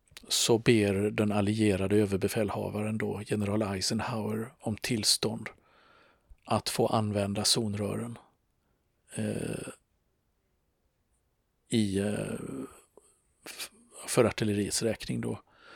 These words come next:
Och, eh, två dagar senare kommer svaret: "Ja,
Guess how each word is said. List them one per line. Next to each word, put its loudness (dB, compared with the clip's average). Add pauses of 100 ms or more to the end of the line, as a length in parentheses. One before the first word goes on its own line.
(880)
Och, 2
eh, 6 (400)
två 6
dagar 8
senare 2
kommer -2
svaret: 0
"Ja, 2